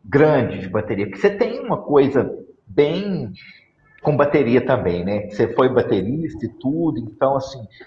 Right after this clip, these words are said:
de um som de bateria que você tira no estúdio, sempre um som bem, bem orgânicozão, né?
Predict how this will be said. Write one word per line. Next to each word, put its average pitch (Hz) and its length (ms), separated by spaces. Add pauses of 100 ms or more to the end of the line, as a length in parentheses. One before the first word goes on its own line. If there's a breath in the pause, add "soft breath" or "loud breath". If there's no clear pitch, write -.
(180 loud breath)
de 143 80
um 139 100
som 156 300
de 147 80
bateria 123 480
que - 60
você 117 140
tira 127 360
no 117 80
estúdio, - 360
sempre 160 300
um - 40
som 160 380 (1000)
bem, 180 720 (1400)
bem 196 180
orgânicozão, 107 920
né? - 420